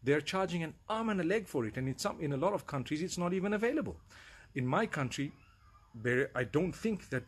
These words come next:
we are even ready for the first patient. May Allah make it easy for us and for everyone. Uh, but at the same time,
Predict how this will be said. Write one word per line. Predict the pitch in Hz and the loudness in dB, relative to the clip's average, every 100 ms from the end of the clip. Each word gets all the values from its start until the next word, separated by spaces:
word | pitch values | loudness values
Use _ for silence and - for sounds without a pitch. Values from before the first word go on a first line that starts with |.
| - | -10
we | 101 110 147 | -6 2 4
are | 123 - | 4 2
even | 175 139 113 | 0 2 4
ready | 143 120 107 | 2 2 -2
for | - | -4
the | 127 | -4
first | 123 - 190 - - | -2 2 2 0 -4
patient. | 170 190 - - - | -4 -2 -6 -10 -6
May | 131 | -4
Allah | 143 143 | -2 0
make | 123 139 | 0 -2
it | 127 | -4
easy | 135 151 127 | -6 -6 -6
for | 120 117 | -6 -6
us | 131 127 - - - - - | -4 -2 -4 -6 -16 -20 -10
and | 123 110 | -8 -4
for | 123 107 | -4 -2
everyone. | 131 135 123 113 113 - - - | 0 2 2 0 -4 -10 -20 -10
Uh, | 110 107 104 104 104 50 - 95 113 113 117 117 | -4 -2 -2 -2 -2 -4 -6 -8 -10 -10 -8 -2
but | 131 | -2
at | 123 | -2
the | 123 | -2
same | 160 147 | 0 -2
time, | 135 127 120 110 | -2 -2 -2 -4